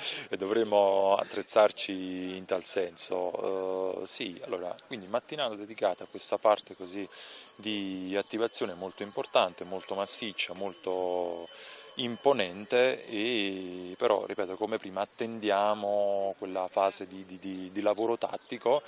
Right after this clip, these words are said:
immaginiamo anche un lavoro importante sulla difesa, ribadire certi concetti,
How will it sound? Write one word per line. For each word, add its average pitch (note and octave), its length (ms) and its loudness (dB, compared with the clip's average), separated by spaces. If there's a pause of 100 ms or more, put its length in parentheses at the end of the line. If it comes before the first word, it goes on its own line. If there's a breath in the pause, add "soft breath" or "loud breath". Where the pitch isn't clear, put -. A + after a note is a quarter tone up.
(380 loud breath)
immaginiamo G2 600 -2
anche F#2+ 280 -4
un F#2 400 -8
lavoro G2 380 2
importante F#2 720 -4
sulla F#2+ 340 -2
difesa, G2+ 440 -6
ribadire F#2+ 440 -4
certi - 280 -8
concetti, G2+ 640 -4